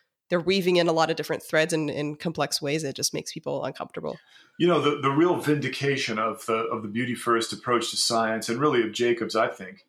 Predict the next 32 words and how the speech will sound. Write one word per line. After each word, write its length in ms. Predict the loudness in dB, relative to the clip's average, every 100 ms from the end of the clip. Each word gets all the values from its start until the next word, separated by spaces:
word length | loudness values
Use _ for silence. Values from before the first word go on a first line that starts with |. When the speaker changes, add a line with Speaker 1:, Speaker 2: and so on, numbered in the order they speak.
| _ _ 0
Speaker 2:
is, 400 | 0 0 -6 -14 _ _ _ _ -2
um, 460 | 2 2 0 -4 -2
although 320 | 0 2 0
people 300 | 0 -2 2
wouldn't 240 | 2 0 -2
think 160 | -2
of 80 | 0
this, 240 | -2 -6
it's 140 | -8 -6
Warren 320 | 0 2 2
Buffett. 380 | 0 -2 -4 -12 _ _ _ _ _ _ _ _
Because 680 | -8 0 2 2 0 -4 -10 _ _
all 220 | 0 2 4
these, 380 | 2 0 -4 -4
all 200 | 0 2
these 360 | 4 2 0 -4
truth 280 | 0 0 -2
firsters 840 | 0 0 0 -2 -2 -2 -4 -4
in, 380 | -6 -4 -4 -8 _ -12
in, 260 | -10 -6
uh, 240 | -4 -4 -6
stock 400 | 0 2 2 2
market 320 | 0 0 -6 -8 _ -10
investing 640 | 0 0 0 -4 -4 -4
with 120 | -4 2
all 260 | 2 2
their 280 | 2 0 0
data, 520 | -2 2 4 2 -2 -10 _ _ _ _ _ _
you 80 | 0
know, 300 | 2 2 -2 -10 _ -2
I 100 | 0
mean, 320 | 0 -2 -6